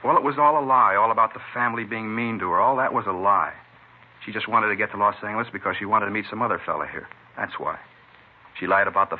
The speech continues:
family, and that's why she did it. So, you see, I had to kill her. I had to.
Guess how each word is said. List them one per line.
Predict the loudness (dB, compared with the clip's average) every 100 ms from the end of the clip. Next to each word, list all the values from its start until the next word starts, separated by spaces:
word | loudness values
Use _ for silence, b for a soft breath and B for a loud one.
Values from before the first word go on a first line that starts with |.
| -2
family, | 2 2 2 -2
and | -2
that's | -2
why | -2 -2
she | -4
did | -6 -4
it. | -4
So, | -8
you | -8
see, | -10 -12 B B B B B -2
I | 0
had | 0 -4
to | -8
kill | -12 -6
her. | -2
I | -2
had | -2 -8
to. | -12